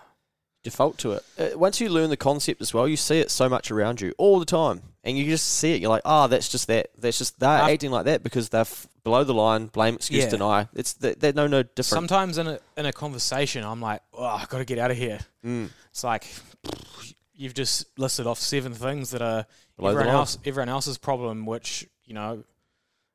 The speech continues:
Speaker 2: I just can't have this conversation. There's not even any point talking to you.
Speaker 1: <laughs>
Speaker 2: Like, I would, in this time of this conversation, I would have figured out half of them in my head and solved them, you know? So sometimes it's like that.
Speaker 1: Yeah.
Speaker 2: And it's better to be like that.
Speaker 1: Mm.
Speaker 2: It's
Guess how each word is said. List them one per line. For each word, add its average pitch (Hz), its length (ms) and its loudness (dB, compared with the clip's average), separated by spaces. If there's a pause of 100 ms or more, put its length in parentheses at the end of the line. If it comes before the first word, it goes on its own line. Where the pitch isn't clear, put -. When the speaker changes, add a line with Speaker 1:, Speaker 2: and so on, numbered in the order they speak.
Speaker 2:
I 123 80 -8
just 123 160 -6
can't 135 200 -2
have 127 120 -6
this 123 120 -4
conversation. 123 540 -6
There's 107 120 -10
not 113 160 -8
even 104 220 -12
any 107 140 -12
point 95 220 -16
talking 107 220 -12
to 92 60 -14
you. 98 80 -16 (180)
Speaker 1:
<laughs> - 100 2 (440)
Speaker 2:
Like, 104 220 -4
I 110 100 -6
would, 113 200 -6 (140)
in 151 120 -2
this 139 140 -2
time 143 180 -2
of 131 60 -4
this 123 120 -4
conversation, 117 520 -6
I 107 100 -8
would 107 100 -8
have 107 100 -10
figured 107 280 -6
out 101 160 -6 (400)
half 101 260 -8
of 104 100 -14
them 107 120 -10
in 104 60 -10
my 98 140 -10
head 98 140 -10
and 101 100 -12
solved 104 280 -8
them, 98 120 -12
you 98 60 -12
know? 107 200 -10 (680)
So 104 340 -2
sometimes 143 460 -2
it's 101 160 -6
like 214 180 -6
that. 76 280 -12
Speaker 1:
Yeah. 131 220 4 (500)
Speaker 2:
And 110 420 -8 (680)
it's 147 160 -8
better 185 220 4
to 160 120 -6
be 170 160 0
like 170 200 4
that. 110 240 -2 (140)
Speaker 1:
Mm. 127 260 -6 (260)
Speaker 2:
It's 123 180 -10